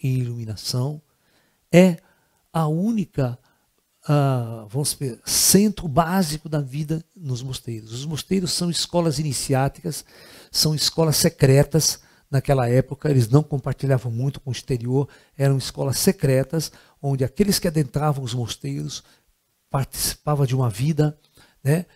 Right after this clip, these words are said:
bastante austera, no sentido de buscar a transcendência e a iluminação, ou seja, o despertar do espírito, o acordar de nossa alma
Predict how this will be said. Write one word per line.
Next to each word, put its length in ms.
bastante 880
austera, 720
no 100
sentido 640
de 240
buscar 920
a 80
transcendência 920
e 140
a 80
iluminação, 840
ou 180
seja, 340
o 140
despertar 880
do 100
espírito, 760
o 80
acordar 920
de 140
nossa 360
alma 480